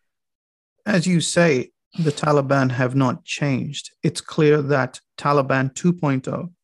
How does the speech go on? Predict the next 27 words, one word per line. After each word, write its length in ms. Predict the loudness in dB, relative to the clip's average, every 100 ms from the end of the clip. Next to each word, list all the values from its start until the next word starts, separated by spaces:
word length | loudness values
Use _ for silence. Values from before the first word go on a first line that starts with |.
| _ _
is 380 | 0 2 2 0
effectively 760 | -6 -4 -6 -2 -4 -2 -2
the 100 | -2
same 460 | -4 -4 -2 -2 -4
as 220 | -6 -8
Taliban 560 | -6 -4 -2 0 0 -2 -6 _ _
one 320 | 2 4 2
point 260 | 0 -4 -6
oh. 200 | -12 -14 _ _ _ _
And 140 | -4 -2
if 120 | 0
we 280 | 2 2 0
recall 580 | -2 -4 2 4 6 4
the 140 | 2 -2
Taliban 800 | 0 0 2 2 2 2 -2 -8 _ _ -8
in 140 | -4
their 160 | -2 -4
previous, 680 | -4 -2 0 2 2 0 -4 -18 _ _ _ -6
uh, 160 | -6
rule 460 | 0 2 2 2 -6 _ _
in 140 | -6 -6
Afghanistan 760 | -4 -2 0 0 -2 -2 -2
in 120 | -2
the 40 | -4
nineteen 640 | -2 -4 -6 -6 -4 -2
nineties, 640 | 0 2 0 -2 -12 -14 -18 _ _ _ _ _
they 540 | -8 2 4 4 4